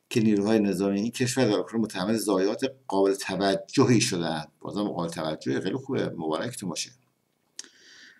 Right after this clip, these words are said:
دیمیترو پسکوف در مصاحبهٔ با شبکهٔ اسکای نیوز صحبت می‌کرد. او به این سوال روبرو شد که آیا با توجه به عقب نشینی روسیه از پایتخت اوکراین، از دست دادن چند هزار نیرو و اینکه ولادیمیر زلنسکی هنوز رئیس جمهور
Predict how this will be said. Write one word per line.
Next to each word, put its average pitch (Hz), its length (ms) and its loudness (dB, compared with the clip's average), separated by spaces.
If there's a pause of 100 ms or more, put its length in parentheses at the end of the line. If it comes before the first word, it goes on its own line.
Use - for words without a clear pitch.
(560)
دیمیترو 131 340 6
پسکوف 131 460 2
در 117 180 6
مصاحبهٔ 110 320 4
با 127 80 8
شبکهٔ 101 480 2
اسکای 98 280 0
نیوز 104 320 0
صحبت 104 400 0
می‌کرد. 139 440 2 (320)
او 143 100 0
به 131 80 10
این 139 80 8
سوال 123 280 4
روبرو 113 220 4
شد 123 200 -4
که 139 120 0
آیا 127 240 6
با 110 100 4
توجه 95 380 -2
به 95 80 0
عقب 95 240 -2
نشینی 98 280 -4
روسیه 92 240 -2
از 92 180 -2
پایتخت 92 400 -6
اوکراین، 110 500 2
از 87 160 -6
دست 95 260 -2
دادن 92 280 -4
چند 95 360 -2
هزار 92 360 -2
نیرو 98 440 2
و 95 120 -2
اینکه 95 300 -4
ولادیمیر 92 540 -2 (520)
زلنسکی 101 480 2
هنوز 110 380 2
رئیس 95 160 2
جمهور 95 320 -4